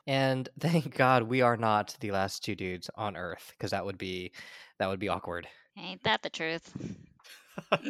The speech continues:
Speaker 3: This week, we're back for season three, baby. Ryan is back in the country, I think. And we are finally reading a book that predicted all this crazy shit that would come to pass.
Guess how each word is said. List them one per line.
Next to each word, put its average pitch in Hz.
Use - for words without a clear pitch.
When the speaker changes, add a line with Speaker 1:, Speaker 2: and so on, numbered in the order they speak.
Speaker 3:
This 180
week, 226
we're 196
back 254
for 208
season 254
three, 254
baby. 185
Ryan 240
is 165
back 196
in 240
the 233
country, 202
I 147
think. 185
And 208
we 269
are 320
finally 247
reading 165
a 185
book 120
that 147
predicted 151
all 180
this -
crazy 147
shit 117
that 107
would 110
come 107
to 101
pass. -